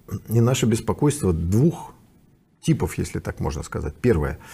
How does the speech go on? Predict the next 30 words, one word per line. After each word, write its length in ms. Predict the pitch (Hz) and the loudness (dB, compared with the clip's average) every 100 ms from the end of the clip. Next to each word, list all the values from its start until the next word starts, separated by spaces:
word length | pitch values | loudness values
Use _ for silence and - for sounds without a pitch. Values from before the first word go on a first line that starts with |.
| - - - | -16 -14 -4
Во-первых, 340 | 95 139 143 | 0 2 4
мы 180 | 135 123 | 4 4
выступали, 640 | 101 - - 104 117 131 139 | 4 2 0 0 2 2 2
выступаем 680 | 101 - 87 - 110 127 | 2 -2 -6 0 0 2
за, 320 | 92 101 95 - - - _ - | 4 4 2 -4 -20 -20 _ -4
м, 360 | 104 98 98 | 0 2 2
масштабную 600 | 95 107 - - 135 123 110 | 4 2 2 0 2 4 4
выдачу 480 | 95 135 101 - | 4 4 2 2
российского 500 | 92 90 110 - 87 | 2 2 0 -2 -2
гражданства, 920 | 80 82 78 85 95 - 117 147 151 - | 0 0 0 2 0 0 2 2 2 -2
в 60 | - | 0
первую 220 | 120 92 | 4 4
очередь, 300 | - 76 - | 2 -4 -4
жителям 440 | 87 110 113 76 | 0 2 2 -2
Донбасса, 460 | 71 87 78 78 82 | 2 2 2 0 0
Д 120 | 80 | 2
Н 100 | 78 | 2
Р, 120 | 73 | 0
Л 120 | 76 69 | -2 -2
Н 120 | 69 | 0
Р, 140 | 117 | 0
далее 520 | 98 113 131 98 80 - - - - | 2 4 6 4 2 -4 -20 -20 -16
Донбасса, 600 | - 78 107 107 117 107 | -6 0 4 4 4 4
оккупированного 880 | 92 - - 110 85 80 76 67 71 | 2 2 2 4 4 4 2 0 -4
сегодняшней 760 | 76 95 85 76 - 76 67 71 | -4 0 0 0 -2 -4 -2 -4
Украиной, 640 | 71 82 - 65 76 123 | -2 -4 -4 -2 0 2
и 180 | 139 131 | 2 0
далее 420 | 110 123 185 104 82 | 2 4 6 4 2
гражданам 560 | 104 135 131 120 120 | 2 4 4 4 2
самой 520 | 95 - 135 160 90 | 2 2 4 6 4